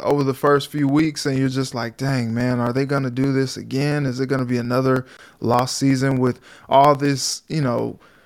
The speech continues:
expectation from this group to really compete and, and,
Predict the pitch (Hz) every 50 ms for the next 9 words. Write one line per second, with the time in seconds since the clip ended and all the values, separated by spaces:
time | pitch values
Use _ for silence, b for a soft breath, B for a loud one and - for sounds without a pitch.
0 | b b b _ 135 147 147 - - - 156 143 135 - - - 156 151 156 151
1 | - - 147 147 147 147 143 143 - 139 139 139 143 139 131 127 123 123 135 143
2 | 143 139 - - 139 131 123 120 127 139 139 135 131 - 135 120 - - - 147
3 | 151 151 - B B B B B B B B _ 123 127 123 120 117 113 110 -
4 | - 117 120 113 113 113 113 113 104 -